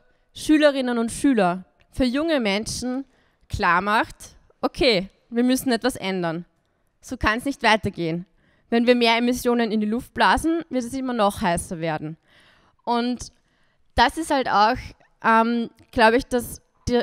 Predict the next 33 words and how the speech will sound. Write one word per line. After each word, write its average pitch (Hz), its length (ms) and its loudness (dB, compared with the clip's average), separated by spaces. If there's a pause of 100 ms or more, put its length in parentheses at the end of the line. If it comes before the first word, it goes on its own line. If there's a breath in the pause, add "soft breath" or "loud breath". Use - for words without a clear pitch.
(160)
die 233 80 -4
große 262 340 4
Chance 240 400 2
von 269 160 -2
Fridays 208 400 0
for 226 100 -14
Future, 277 600 0
weil 233 260 4
eben 240 240 0
junge 285 340 2
Menschen 214 640 0 (240 soft breath)
erkennen, 233 840 0 (400)
was 220 240 2
erwachsene 247 640 2
oder 233 160 2
ältere 233 440 -2
Menschen 233 440 -2 (300 soft breath)
nicht 302 300 2
mehr 247 120 0
so 233 120 0
gut 226 200 -2
erkennen 202 480 -4
können, 185 460 -4
weil 196 180 0
sie 247 120 -8
eben 220 200 -6
schon 226 220 -2
so 240 100 0
lange 214 480 0
in 208 140 -6
unserem 196 300 -6
System 175 480 -8
leben. 156 340 -8